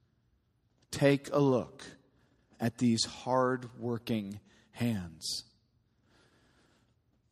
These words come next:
Those were Johnny's final words of hope in this final song of one of these first gospel albums that he would produce.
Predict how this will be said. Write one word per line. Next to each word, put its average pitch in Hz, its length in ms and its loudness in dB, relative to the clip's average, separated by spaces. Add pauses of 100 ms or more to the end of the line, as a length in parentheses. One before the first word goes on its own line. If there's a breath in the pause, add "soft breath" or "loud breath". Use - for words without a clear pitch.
(400)
Those 135 220 6
were 165 140 4
Johnny's 160 460 4 (100)
final 180 360 6
words 165 280 6
of 180 120 -2
hope 156 400 8 (580 soft breath)
in 127 80 -2
this 123 180 2 (100)
final 175 340 8
song 160 520 2
of 127 140 2
one 147 120 2
of 147 60 4
these 143 180 8 (120)
first 165 360 4
gospel 156 500 4
albums 139 460 8
that 127 100 -2
he 139 100 2
would 135 160 4
produce. 135 600 4